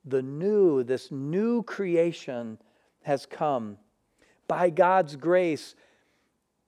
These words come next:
we are his workmanship. We are his masterpiece in Christ Jesus.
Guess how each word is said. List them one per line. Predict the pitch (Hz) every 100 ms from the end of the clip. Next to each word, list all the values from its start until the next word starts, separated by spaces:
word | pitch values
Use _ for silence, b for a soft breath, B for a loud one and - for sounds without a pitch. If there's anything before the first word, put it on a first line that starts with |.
| -
we | 160 220 233
are | 170 156
his | - - 220 233 226 190
workmanship. | 220 156 151 196 196 160 151 139 - - 117 101 _ _ _ _ _ _ _ _ _ _
We | 180 196
are | 185 156
his | - - 226 226 220 214 - b b -
masterpiece | 147 175 180 - - 143 - 127 110 101 - - - _ _ _ -
in | 160 160 156 151 - -
Christ | - 135 127 - -
Jesus. | - 127 117 110 98 - - -